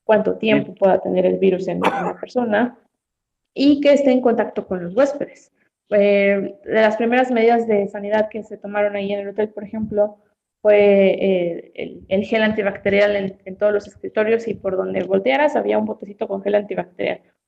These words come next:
Speaker 1: Muy bonito,
Speaker 2: Ujú.
Speaker 1: ya agarrabas el gelecito, te echabas las manos. Nosotros, eh,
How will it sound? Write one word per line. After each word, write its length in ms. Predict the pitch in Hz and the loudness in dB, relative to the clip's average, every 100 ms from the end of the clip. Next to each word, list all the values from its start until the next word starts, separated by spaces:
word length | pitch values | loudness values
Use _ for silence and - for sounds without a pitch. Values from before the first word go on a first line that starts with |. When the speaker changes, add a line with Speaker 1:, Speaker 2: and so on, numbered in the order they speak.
| - | -4
Speaker 1:
Muy 120 | 302 | 0
bonito, 340 | 294 311 320 254 | 2 2 2 -2
Speaker 2:
Ujú. 220 | 208 - _ 202 190 | -8 -14 _ -8 -2
Speaker 1:
ya 100 | 185 | -2
agarrabas 340 | 185 190 190 | 0 -2 -4
el 80 | 208 | -4
gelecito, 400 | 226 220 196 196 | -2 -2 -2 -4
te 80 | - | -6
echabas 240 | - - | -8 -12
las 140 | - - | -18 -20
manos. 300 | - - _ - _ _ _ | -20 -20 _ -18 _ _ _
Nosotros, 680 | 226 233 240 247 254 247 - | 0 4 4 6 4 4 0
eh, 440 | 208 196 196 190 | 2 2 2 -2